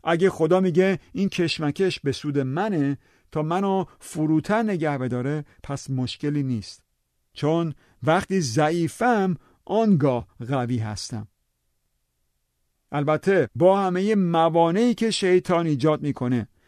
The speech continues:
هرگز نمی‌تونه در برنامه‌های خدا اختلال به وجود بیاره.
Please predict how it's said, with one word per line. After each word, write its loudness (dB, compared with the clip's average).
هرگز 2
نمی‌تونه -2
در 2
برنامه‌های -2
خدا 2
اختلال 2
به 0
وجود 0
بیاره. -6